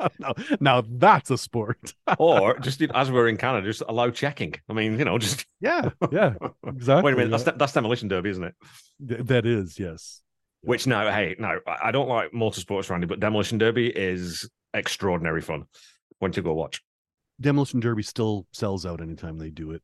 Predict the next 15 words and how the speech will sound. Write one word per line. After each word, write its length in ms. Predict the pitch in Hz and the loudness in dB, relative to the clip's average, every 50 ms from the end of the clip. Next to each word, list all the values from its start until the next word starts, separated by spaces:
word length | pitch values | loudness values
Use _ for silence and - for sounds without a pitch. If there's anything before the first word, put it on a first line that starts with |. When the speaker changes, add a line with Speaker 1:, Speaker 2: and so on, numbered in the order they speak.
| _ _ - | _ _ -10
Speaker 1:
pretty 180 | - 101 92 | -8 -8 -6
much 200 | 82 85 82 - | -8 -8 -10 -10
anywhere, 320 | 82 76 76 73 73 71 71 | -10 -10 -10 -12 -12 -14 -14
because, 320 | - 76 - - 76 73 | -14 -14 -14 -14 -12 -12
yeah, 120 | 82 73 69 | -12 -14 -14
it's 120 | - - | -16 -14
fun 260 | - - 101 90 87 | -8 -8 -6 -6 -6
watching 260 | 85 82 82 - 90 85 | -10 -12 -12 -12 -12 -12
people 340 | - 85 - 80 78 73 - _ _ _ _ _ _ _ _ - | -12 -12 -12 -12 -16 -16 -18 _ _ _ _ _ _ _ _ -16
smash 460 | - - - 104 95 92 85 - - | -12 -8 -6 -6 -4 -6 -8 -8 -8
their 320 | - 92 85 82 82 80 _ _ _ _ _ _ - | -8 -8 -6 -6 -8 -10 _ _ _ _ _ _ -8
Ford, 280 | 101 95 92 87 78 78 _ _ _ - | -6 -4 -4 -6 -8 -10 _ _ _ -6
eighty-nine 460 | 120 113 104 101 104 104 98 101 98 | -6 -4 -2 -2 -2 -2 -2 -4 -6
Ford 320 | - - 104 101 92 82 - | -4 -4 -4 -4 -4 -6 -4
Topaz, 800 | - 113 107 101 - 104 98 87 87 92 87 - - - - | -4 -2 -2 -2 -2 -4 -4 -4 -6 -10 -12 -16 -16 -18 -18